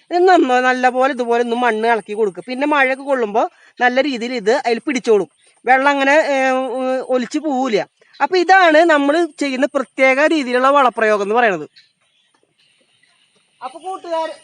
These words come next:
കൂട്ടുകാരെ ഞാൻ ഇവിടുന്ന് ഈ തല വരെ, അത് എല്ലാ വരമ്പിന്റെയും ഇതേപോലെ ഔട്ട്സൈഡ് ആണ് വെച്ചിട്ട് വെച്ചിരിക്കുന്നത്.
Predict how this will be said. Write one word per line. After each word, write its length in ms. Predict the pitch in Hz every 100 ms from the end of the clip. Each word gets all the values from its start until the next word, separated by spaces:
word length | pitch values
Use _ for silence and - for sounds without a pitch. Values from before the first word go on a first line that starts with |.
| -
കൂട്ടുകാരെ 520 | 302 294 294 302 320
ഞാൻ 260 | 277 285 320
ഇവിടുന്ന് 680 | 349 320 302 302 370 - _ -
ഈ 100 | 269
തല 280 | 294 349 311
വരെ, 300 | 311 294 202 - -
അത് 100 | 277
എല്ലാ 340 | 302 294 311
വരമ്പിന്റെയും 680 | 339 370 311 302 294 320 311
ഇതേപോലെ 480 | 254 269 269 285 349 - _ -
ഔട്ട്സൈഡ് 440 | 254 269 - 285 330
ആണ് 100 | 339
വെച്ചിട്ട് 540 | 339 247 262 277 277
വെച്ചിരിക്കുന്നത്. 520 | 262 254 247 226 190